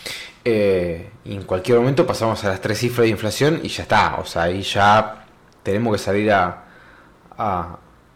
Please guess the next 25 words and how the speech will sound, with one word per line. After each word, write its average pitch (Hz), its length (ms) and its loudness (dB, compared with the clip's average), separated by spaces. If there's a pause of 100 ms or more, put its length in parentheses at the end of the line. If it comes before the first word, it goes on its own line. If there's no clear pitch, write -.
(320)
no 107 160 -6
quiero 120 140 2
decir 135 200 4
a 135 80 6
prender 127 260 4
fuego, 151 380 6
pero 107 180 2
digamos, 107 360 2
tenemos 113 220 0
que 104 80 -2
salir 110 220 4
a, 95 600 2
a 104 60 2
la 98 160 0
calle 117 300 0
todo 113 160 2
el, 98 100 -2
si 117 160 -2
no 180 120 4
salimos 180 280 4
todavía, 143 340 8
tenemos 120 260 4
que 107 60 4
salir, 123 480 2
pero 90 420 -2